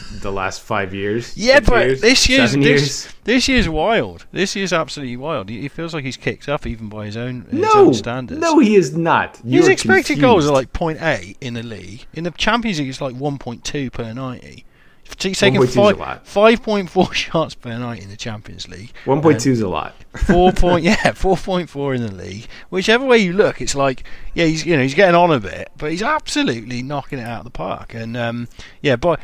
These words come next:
Speaker 2: interesting, Bayern beat Chelsea last night, obviously handily, and it does, it, this, this thought about, like, okay, right, you know, how far can they go? And I was thinking, like, obviously Liverpool,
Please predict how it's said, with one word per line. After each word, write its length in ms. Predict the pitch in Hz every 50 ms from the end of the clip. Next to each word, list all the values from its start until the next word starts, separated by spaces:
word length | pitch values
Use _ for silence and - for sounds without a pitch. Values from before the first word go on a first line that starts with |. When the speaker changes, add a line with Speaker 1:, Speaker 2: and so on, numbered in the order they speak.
| -
Speaker 2:
interesting, 360 | - 185 202 180 - 175 135 127
Bayern 300 | - 170 165 170 175 160
beat 140 | 147 143 -
Chelsea 320 | - 139 127 113 110 107
last 240 | 95 95 95 95 -
night, 160 | 110 107 104 107
obviously 340 | 98 110 - - 110 101 - -
handily, 720 | - - 120 120 113 107 98 98 90 78 71 69 85 - - - - - - - -
and 160 | - 120 120
it 80 | 117 113
does, 220 | 131 131 120 - - - - -
it, 280 | 117 80 104 120 113 110 - - -
this, 240 | 131 120 120 - -
this 260 | - - 123 107 -
thought 260 | - - 123 120 113 101
about, 220 | 98 104 95 87
like, 120 | 95 123 -
okay, 680 | 208 254 269 277 254 - - 113 95 92 110 127 - -
right, 320 | - 120 101 101 120 - - - - - - - -
you 120 | 131 131
know, 80 | 113 110
how 160 | 110 127 131
far 240 | - - 120 117 110
can 120 | - 120
they 220 | 113 123 127 127 120
go? 160 | 95 87 82
And 120 | 87 113 - - - - -
I 40 | 135
was 100 | 147 143
thinking, 220 | - 196 180 165 135
like, 140 | 117 110
obviously 300 | 117 147 156 - - 143
Liverpool, 440 | 135 151 143 131 - 143 135 131 -